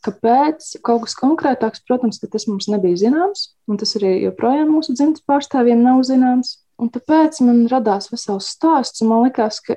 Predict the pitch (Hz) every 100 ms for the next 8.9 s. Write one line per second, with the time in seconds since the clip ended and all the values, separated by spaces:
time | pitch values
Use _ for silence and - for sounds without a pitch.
0 | - 254 - - - 240 262 330 254 214
1 | 196 202 196 226 254 269 - - 269 339
2 | 302 233 - - - 226 208 196 214 277
3 | 285 247 226 - 202 196 196 254 294 -
4 | 220 - 220 220 - 233 233 277 220 208
5 | 175 175 - - 226 220 202 175 170 180
6 | 208 240 247 - - - 311 - 202 240
7 | - - 202 185 190 240 247 214 208 202
8 | - 202 196 196 196 208 208 190 185